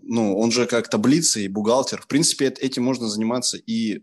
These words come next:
ну, на расстоянии, да, и каких-то вещей, возможно, ему, ему было бы прикольно это видеть, но не обязательно видеть, чтобы заниматься тем, чем он занимается. Поэтому в этом плане хорошо то, что даже когда он сюда приедет, он будет, да, это более реально всё видеть, ощущать,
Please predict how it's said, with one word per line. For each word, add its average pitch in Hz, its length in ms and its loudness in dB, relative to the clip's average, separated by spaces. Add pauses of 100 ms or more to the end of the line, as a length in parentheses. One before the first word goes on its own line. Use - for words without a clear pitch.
(140)
ну, 110 140 -2
на 107 120 2
расстоянии, 120 540 2
да, 101 240 0
и 101 460 -6 (120)
каких-то 135 320 -2
вещей, 123 300 2
возможно, 120 420 2
ему, 107 460 -2 (160)
ему 127 220 4
было 180 260 4
бы 151 100 0
прикольно 170 420 2
это 113 160 -2
видеть, 151 360 0
но 127 80 6
не 131 120 8
обязательно 131 500 2
видеть, 143 260 0
чтобы 110 240 -2
заниматься 110 440 0
тем, 120 340 -2
чем 104 240 -2
он 104 40 0
занимается. 104 720 0
Поэтому 98 460 -4 (340)
в 104 140 -2
этом 120 180 4
плане 131 340 4
хорошо 127 400 2
то, 110 100 -4
что - 160 -6
даже 110 320 0
когда 113 180 -2
он 113 80 -2
сюда 113 200 -2
приедет, 120 380 0
он 110 100 0
будет, 117 180 -2
да, 117 120 4
это 104 160 0
более 107 240 4
реально 113 320 2
всё - 180 -4
видеть, 117 340 -2
ощущать, 113 480 -2